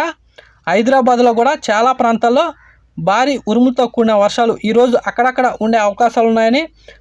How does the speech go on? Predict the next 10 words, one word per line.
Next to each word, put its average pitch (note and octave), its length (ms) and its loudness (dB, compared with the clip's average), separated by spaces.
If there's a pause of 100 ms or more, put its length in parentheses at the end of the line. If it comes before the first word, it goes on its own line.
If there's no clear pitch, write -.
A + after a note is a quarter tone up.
అటు A3 260 0
రైతులు, A#3 360 0
ప్రజలు A#3 440 0 (120)
అప్రమత్తంగా B3+ 680 0 (100)
ఉండాలని A3 480 0 (180)
వాతావరణ G#3 340 0
శాఖ B3 460 -2
తెలిపింది. A3 500 0 (1040)
ఇదిలా A3+ 280 0
ఉంటే, B3+ 460 0